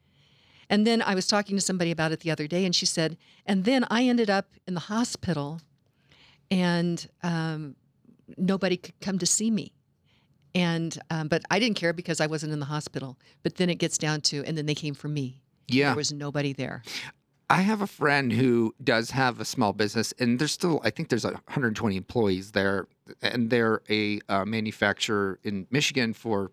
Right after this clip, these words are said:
Speaker 2: large, uh, defense companies,
Speaker 1: Mm-hmm.
Speaker 2: m-, brand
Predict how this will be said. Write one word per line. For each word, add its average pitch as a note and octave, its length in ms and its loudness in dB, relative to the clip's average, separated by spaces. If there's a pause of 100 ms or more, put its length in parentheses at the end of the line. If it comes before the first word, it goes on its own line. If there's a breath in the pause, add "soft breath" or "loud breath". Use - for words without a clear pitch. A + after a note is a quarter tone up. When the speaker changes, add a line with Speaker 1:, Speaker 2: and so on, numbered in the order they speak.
(100)
Speaker 2:
large, G#2 420 -4 (140)
uh, F#2+ 200 -4 (360)
defense - 560 0 (160)
companies, - 560 -8
Speaker 1:
Mm-hmm. D#3 140 -8
Speaker 2:
m-, F#2 400 -12
brand A2 380 2